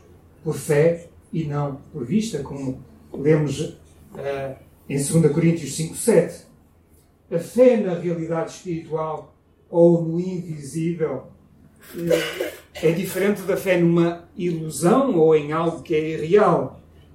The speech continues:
Há muitas coisas que não vemos, mas que são uma realidade, como o ar que respiramos, a, a força da gravidade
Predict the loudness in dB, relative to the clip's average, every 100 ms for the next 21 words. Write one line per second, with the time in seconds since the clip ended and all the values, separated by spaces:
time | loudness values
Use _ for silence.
0 | _ _ -20 _ -20 -20 -20 _ -20 -20
1 | _ -4 4 4 6 4 2 0 -2 -2
2 | -8 -12 -6 -6 -6 0 4 6 6 4
3 | 0 -8 -8 -2 0 0 -6 -6 -2 -2
4 | -4 -8 -10 -8 -4 -6 -2 -2 0 0
5 | 0 0 -4 -8 -8 -8 -10 -12 _ -20
6 | -12 0 2 4 2 -2 -10 -12 -14 -8
7 | -2 0 0 -2 -6 -10 -16 -20 _ _
8 | -20 -20 -18 -6 -4 -2 -2 0 2 2
9 | 2 -2 0 0 0 2 0 2 2 0